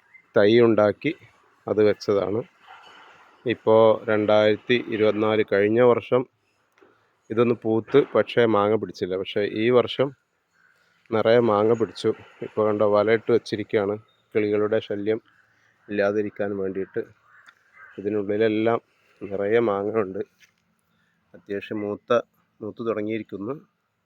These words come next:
ഉള്ളിലെല്ലാം ഉണ്ട്. ദാ, ഇതെല്ലാം നിങ്ങൾക്ക് കാണാൻ സാധിക്കും. ഇതാണ് മാവ്, ചെറിയ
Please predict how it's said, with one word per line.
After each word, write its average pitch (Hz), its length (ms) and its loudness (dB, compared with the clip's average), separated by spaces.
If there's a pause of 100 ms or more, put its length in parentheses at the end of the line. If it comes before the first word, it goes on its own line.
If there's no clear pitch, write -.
(800)
ഉള്ളിലെല്ലാം 104 520 -4 (100)
ഉണ്ട്. 98 200 -6 (1600)
ദാ, 92 60 -14 (1700)
ഇതെല്ലാം 101 400 -6 (100)
നിങ്ങൾക്ക് 101 400 -8
കാണാൻ 98 260 -6 (100)
സാധിക്കും. 92 420 -12 (880)
ഇതാണ് 101 260 -4 (120)
മാവ്, 98 260 -4 (220)
ചെറിയ 104 340 0